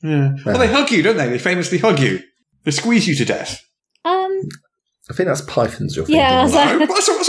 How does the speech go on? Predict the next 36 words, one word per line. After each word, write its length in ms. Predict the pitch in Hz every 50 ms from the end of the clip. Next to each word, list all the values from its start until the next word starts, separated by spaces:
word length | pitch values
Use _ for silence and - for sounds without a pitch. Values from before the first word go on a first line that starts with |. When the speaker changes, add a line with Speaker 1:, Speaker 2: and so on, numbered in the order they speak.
| - 311
Speaker 1:
a 0 |
bear 220 | - 440 440 440 370
hug. 240 | - 143 - 220 -
That's 140 | - - -
what 100 | 214 -
a 40 | -
bear 160 | 440 427 349
hug 200 | 226 214 - -
is. 340 | 110 - - - - - - -
Speaker 2:
But, 180 | 147 147 139
well, 0 |
well, 100 | 139 143
they, 100 | 139 151
they 220 | 147 147 - - 143
Speaker 1:
That's 160 | 143 175 156
Speaker 2:
grab 40 | 151
Speaker 1:
where 100 | 233 220
that 80 | 214 175
Speaker 2:
hold 120 | 151 127
of 60 | -
you 60 | - - 107
Speaker 1:
came 60 | 101
Speaker 2:
whilst 240 | 110 117 120 113 - -
Speaker 1:
from. 80 | 123 110
Speaker 2:
they're 80 | - -
biting 480 | 123 107 110 104 101 - - 101 90
you. 340 | 87 87 90 90 92 87 -
Yeah. 380 | - 123 101 92 90 90 90 85 82
Speaker 1:
<laughs> 40 | - - - - - - 69 - _ _ _ _ _ _ _ -
Speaker 2:
Yeah. 200 | 92 87 87 82 78 80 - - - - - _ _
But 220 | - - 95 85 - - _ _ _ _ _ _ _ - - - - _ -
anyway, 240 | - 262 113 85 76 - - _ -
moving 260 | 143 139 131 117 120
on 140 | 113 104 98
from 240 | - - 104 101
the 240 | 95 95 92 90 82